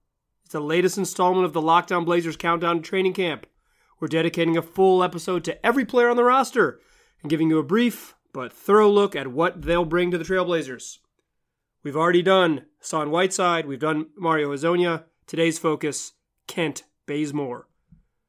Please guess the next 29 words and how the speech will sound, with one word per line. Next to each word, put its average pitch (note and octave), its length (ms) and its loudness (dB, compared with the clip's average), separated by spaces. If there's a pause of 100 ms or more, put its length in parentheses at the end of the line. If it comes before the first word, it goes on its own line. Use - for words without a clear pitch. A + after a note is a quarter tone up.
(140)
So E3 120 -4
here, F3 380 4
here, A3 320 4
here's A3+ 220 4
how G#3 100 8
it's G3 100 2
gonna E3 140 2
work. B2 300 -10 (300)
We'll F3 140 4
look F#3 240 4
at D#3+ 240 -2
Bazemore's E3 540 2
performance F3 460 -2
last C3+ 260 -8
season, F3+ 480 0 (220)
his - 160 -6
best F3 480 -2
and D3+ 160 -4
worst F3 300 -2
case F#3 280 0
scenarios D#3 460 -2
for - 80 -14
the D3 100 -4
upcoming D3+ 400 -6
year, C#3+ 320 -4 (240)
and D#3+ 80 -4
his C3 100 -6
likely D#3 520 -2
role C3 520 -8